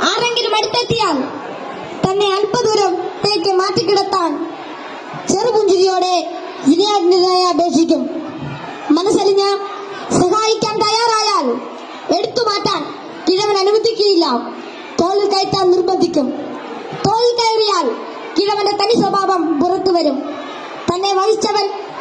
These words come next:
കുഴഞ്ഞു വീണ് മരിക്കുന്നതുവരെ തോളിൽ തന്നെ ഇരിക്കും. നന്നേ ഭാരമുള്ള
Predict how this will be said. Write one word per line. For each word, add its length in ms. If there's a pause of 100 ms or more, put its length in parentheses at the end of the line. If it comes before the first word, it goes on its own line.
(300)
കുഴഞ്ഞു 440
വീണ് 280
മരിക്കുന്നതുവരെ 720 (580)
തോളിൽ 400
തന്നെ 140
ഇരിക്കും. 360 (680)
നന്നേ 320
ഭാരമുള്ള 520